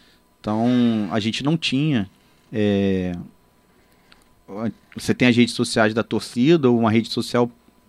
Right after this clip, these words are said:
particular, e a gente criou esse canal pra, pra trazer as notícias do Botafogo, pra mostrar as coisas que acontecem no clube, pra fa-, pra denunciar, né, o, tudo de errado que, que tem no Botafogo, e, e a gente teve um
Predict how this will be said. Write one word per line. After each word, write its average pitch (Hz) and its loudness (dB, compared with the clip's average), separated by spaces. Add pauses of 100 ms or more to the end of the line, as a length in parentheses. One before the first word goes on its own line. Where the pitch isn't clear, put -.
(180)
particular, 117 2 (460)
e 110 0
a 104 4
gente 123 0
criou 147 4
esse 165 0
canal 127 4
pra, 143 0
pra 120 -2
trazer 131 4
as 117 -2
notícias 120 -4
do 117 -6
Botafogo, 127 -2 (260)
pra 117 2
mostrar 131 2
as 147 0
coisas 127 2
que - -4
acontecem 113 -2
no 117 -2
clube, 123 -2
pra 117 0
fa-, - -6
pra 113 2
denunciar, 123 2 (520)
né, 120 -2
o, 101 -12 (180)
tudo 147 2 (160)
de 120 2
errado 113 4
que, 101 -6
que - -8
tem 113 2
no 110 2
Botafogo, 127 2
e, 101 -2
e 113 0
a 107 6
gente 120 -2
teve 147 2
um 143 -2